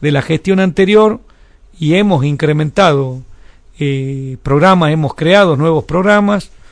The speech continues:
Uno es la reparación de, eh, la, la ley de reparación histórica. Eh, después hemos mejorado algunos, algunos programas, eh, que ya venían, como el Progresar, eh,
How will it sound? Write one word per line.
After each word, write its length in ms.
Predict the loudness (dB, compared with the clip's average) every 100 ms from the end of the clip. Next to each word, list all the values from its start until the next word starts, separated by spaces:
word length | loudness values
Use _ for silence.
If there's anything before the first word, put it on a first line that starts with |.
| -20 -8
Uno 300 | -4 -2 0
es 60 | -2
la 120 | -2
reparación 640 | -4 -4 -6 -4 -4 -4
de, 340 | -4 -6 -8 -12 -20 -20 -20 _ -10
eh, 200 | -2 0
la, 380 | 0 -2 -2 -4
la 120 | -2
ley 140 | -2 0
de 80 |
reparación 440 | 0 -2 -4 -4 -4
histórica. 720 | -2 0 0 0 -2 -4 -4 -12 -20 -20 -20 -20
Eh, 500 | -8 -6 -4 -4 -4
después 720 | -4 -2 -2 -2 -2 -6 -10 -6
hemos 280 | 0 2 2
mejorado 680 | 2 0 2 2 4 4 2
algunos, 400 | 0 -2 -2 -2
algunos 380 | -4 -2 -2 -4
programas, 760 | -4 0 0 0 -2 -6 -12 -20 _ _ _ _ -20 -8
eh, 340 | -4 -2 -4 -8
que 140 | -8
ya 160 | -2 0
venían, 480 | 2 2 2 2 -2
como 220 | -4 -6
el 60 | -6
Progresar, 920 | -6 -4 -4 -2 0 2 0 -4 -10 -18 -20 -20 -20 _ -20 -20 -20 -10
eh, 760 | -8 -6 -6 -8 -10 -14 -18